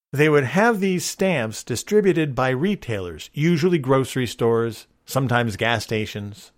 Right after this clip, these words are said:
and you would get green stamps for purchasing a certain amount of money's worth of product, whether it was gas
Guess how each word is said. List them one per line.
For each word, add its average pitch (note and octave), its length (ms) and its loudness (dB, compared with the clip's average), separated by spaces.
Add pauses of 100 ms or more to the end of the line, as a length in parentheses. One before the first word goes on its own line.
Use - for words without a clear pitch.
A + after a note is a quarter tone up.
and C#3 160 2
you C#3 100 4
would C3 120 0
get B2+ 240 -2
green A#3+ 360 -2
stamps G2+ 440 -6
for - 160 -8
purchasing C#3+ 640 -6
a A#2 80 -6
certain E3 360 -4
amount A2 420 -2
of C#3 140 -2
money's F#3+ 400 0
worth B2+ 260 0
of C3 120 -10
product, - 580 -10 (160)
whether F#2 240 -4
it F2+ 60 -14
was E2 180 -16
gas B2 580 -2